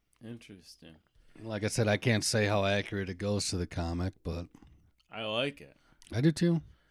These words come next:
Speaker 1: I'm pretty excited to see season two 'cause I, as we're watching this, my head just shots went, I'm like, "Oh, yeah, I remember this."
Speaker 2: I did.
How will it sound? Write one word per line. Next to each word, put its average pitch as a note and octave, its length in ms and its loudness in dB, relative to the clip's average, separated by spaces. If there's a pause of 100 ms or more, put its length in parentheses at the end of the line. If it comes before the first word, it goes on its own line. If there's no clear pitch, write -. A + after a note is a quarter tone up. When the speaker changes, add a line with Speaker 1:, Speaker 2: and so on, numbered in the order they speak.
(180)
Speaker 1:
I'm B2 240 -10
pretty D#3+ 180 -4
excited C3+ 340 -4
to A#2 60 -8
see A#2 200 -10
season A2 380 -10
two B2 220 -8
'cause - 100 -16
I, G2 180 -8 (540)
as D#3+ 380 0
we're E3+ 160 0
watching C3+ 420 -2
this, C#3+ 140 -6 (280)
my A#2 240 -6
head C#3+ 240 -8 (460)
just A2 260 -10
shots A2+ 360 -6
went, G2+ 100 -8
I'm G#2 140 -10
like, F#2 160 -14
"Oh, A2+ 120 -8
yeah, F#2+ 180 -6
I F#2+ 40 -10
remember F2 500 -16
this." A#2+ 80 -6
Speaker 2:
I C#3 160 4
did. C#3 380 4